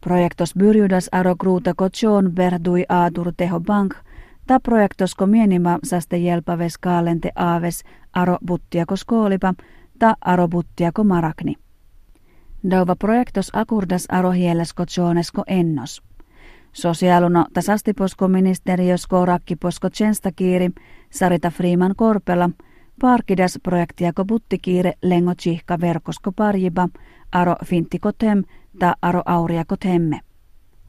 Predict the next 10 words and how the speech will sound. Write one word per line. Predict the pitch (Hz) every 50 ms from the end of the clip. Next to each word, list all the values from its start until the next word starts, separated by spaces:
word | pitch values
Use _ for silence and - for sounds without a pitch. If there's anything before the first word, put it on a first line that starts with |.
| - -
Lohiba | 185 185 180 180 185 185 190 180
buttiatta | 190 185 175 - _ - 180 175 - - 185 175
projektos | - 208 226 233 226 214 202 - - 185 180 - - -
lies | 185 185 180 180 180 180 -
louvo | 214 226 226 214 208 190 180 190 185 - - -
are | 180 180 180 180 -
Kainuun | - 180 175 175 175 170 170 170 170 180 196
liitto, | 214 214 208 - - _ - 190 180 - - - - - - - - - -
Kajaniako | 196 196 190 180 175 180 175 170 165 - 196
foresta, | - 226 220 208 196 196 185 180 - - 185 180